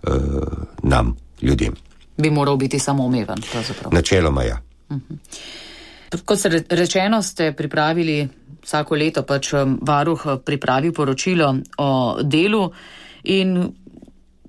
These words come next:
Speaker 2: v Državnem zboru ste kot, em, zaskrbljujoče označili neuresničevanje priporočil, eh, ki jih podate v svojih letnih poročilih. Za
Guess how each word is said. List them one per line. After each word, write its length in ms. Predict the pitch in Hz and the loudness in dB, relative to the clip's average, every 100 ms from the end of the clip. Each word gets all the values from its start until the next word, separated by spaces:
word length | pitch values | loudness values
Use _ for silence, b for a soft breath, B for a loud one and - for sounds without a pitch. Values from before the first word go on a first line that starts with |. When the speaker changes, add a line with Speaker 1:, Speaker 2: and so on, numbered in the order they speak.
| - | -14
Speaker 2:
v 320 | - 170 165 160 | -2 2 2 2
Državnem 420 | 160 180 190 180 | 2 2 2 0
zboru 380 | 139 156 170 156 | 2 0 2 -2
ste 280 | - 156 | -2 -4
kot, 340 | 147 156 143 - | -2 -4 -4 -4
em, 340 | 135 131 127 B B - | -2 -2 -6 B B -4
zaskrbljujoče 840 | 160 175 151 156 165 190 196 139 135 B B B | -2 -2 0 2 2 0 0 -2 -2 B B B
označili 640 | - 156 151 139 160 160 156 | -4 0 2 0 0 0 2
neuresničevanje 880 | 160 160 147 151 135 147 156 170 143 | 2 0 -2 -4 0 0 2 0 0
priporočil, 800 | 135 131 139 127 - 220 156 120 | -4 -2 -2 -2 0 0 0 -2
eh, 340 | - 127 120 - | -4 -2 -2 -2
ki 140 | 151 | -2
jih 160 | 135 - | 0 0
podate 420 | 139 120 120 139 | 0 0 0 -2
v 40 | |
svojih 400 | 139 131 131 135 - | -2 0 0 -2 -2
letnih 380 | 156 156 151 - | 0 0 -2 -4
poročilih. 640 | 139 131 - 143 131 - B B B B B B - | -2 -2 0 0 0 -2 B B B B B B -6
Za 400 | 143 165 151 | 0 2 2